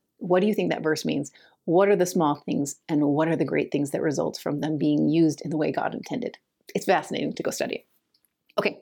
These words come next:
next one. This comes in chapter nineteen, verse twelve. This is when Nephi starts using a whole bunch of different names. So he's citing different prophets who call the Lord by different names. They sometimes call him the God of Abraham, Isaac, and Jacob,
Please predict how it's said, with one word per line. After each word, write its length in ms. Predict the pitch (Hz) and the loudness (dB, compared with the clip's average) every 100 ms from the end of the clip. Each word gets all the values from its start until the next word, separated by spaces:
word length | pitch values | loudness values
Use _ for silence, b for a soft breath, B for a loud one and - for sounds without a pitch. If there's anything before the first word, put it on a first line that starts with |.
| - | -2
next 160 | - | -2
one. 160 | 156 151 B B B | 0 -4 B B B
This 160 | 240 240 | 0 4
comes 260 | 262 240 214 | 4 6 4
in 400 | 208 190 185 185 _ - | 2 4 2 -2 _ -6
chapter 300 | 202 185 202 | -2 0 2
nineteen, 580 | 196 202 - 160 160 - | 2 2 -2 0 0 2
verse 280 | 156 165 - | 0 0 -4
twelve. 460 | - 165 160 170 B B B 233 | -4 -2 -2 -6 B B B -2
This 160 | 240 | 2
is 220 | 294 - | 2 2
when 280 | 254 233 208 185 | 2 4 4 2
Nephi 260 | 208 220 | 2 2
starts 240 | 202 190 214 | 2 2 2
using 260 | 185 180 | 4 4
a 80 | 160 | 2
whole 100 | 165 | 0
bunch 140 | 185 | 0
of 100 | 170 | 2
different 240 | 156 156 151 | 0 0 -2
names. 240 | 143 - | -2 -8
So 180 | - 185 | 0 0
he's 280 | 233 240 240 | 4 2 2
citing 400 | 262 269 240 196 | 4 6 6 4
different 380 | 202 202 185 - | 4 2 -4 0
prophets 560 | 170 - 92 - - | -2 0 -4 -4 -8
who 180 | - 208 | 0 0
call 440 | 208 - 220 220 | 0 4 4 6
the 80 | 220 | 4
Lord 260 | 185 175 175 | 4 4 4
by 100 | 156 | 2
different 280 | 160 160 147 | 2 2 -2
names. 380 | - - - - | -4 -8 -4 2
They 160 | 175 | 2
sometimes 340 | - 208 214 - | 4 2 2 0
call 200 | - 170 | -2 0
him 60 | |
the 60 | 156 | 2
God 180 | 156 156 | 0 0
of 80 | |
Abraham, 420 | - 165 156 156 - | 2 2 2 0 -2
Isaac, 360 | - - - | -4 -6 -4
and 100 | 151 | 0
Jacob, 380 | 170 202 302 | 2 2 0